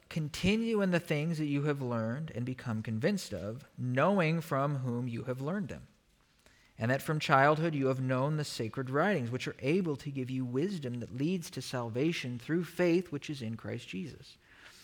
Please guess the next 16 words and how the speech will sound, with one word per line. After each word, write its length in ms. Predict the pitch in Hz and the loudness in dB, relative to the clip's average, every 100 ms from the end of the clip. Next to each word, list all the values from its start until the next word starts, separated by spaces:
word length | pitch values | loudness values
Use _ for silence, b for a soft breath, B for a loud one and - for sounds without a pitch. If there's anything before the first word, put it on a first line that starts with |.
| B B B - | B B B 4
All 240 | 139 190 | 8 8
Scripture 520 | 196 - 208 - - - - _ _ _ _ _ - | 6 4 2 2 -8 -10 -20 _ _ _ _ _ 0
is 240 | 135 127 | 0 2
inspired 640 | 139 139 - 156 175 143 | -2 -4 0 2 4 2
or, 160 | 120 113 - | -2 -6 -6
or 100 | 123 | -6
breathed 500 | 113 120 165 180 147 | -4 2 2 2 0
out, 360 | 151 139 82 - _ _ _ | 0 0 -4 -16 _ _ _
product 420 | - 143 175 165 | 0 4 4 2
of 120 | 143 123 | -4 0
God's 320 | 131 135 127 | 4 4 2
breath, 460 | 120 147 123 - - | 0 0 -2 -8 -6
and 180 | 127 123 | -4 -4
profitable 640 | - 160 190 190 127 87 - B B B | 2 4 4 2 -6 -8 -14 B B B
for 160 | - | -8
teaching, 500 | 131 - 175 - 113 | -4 0 0 0 -6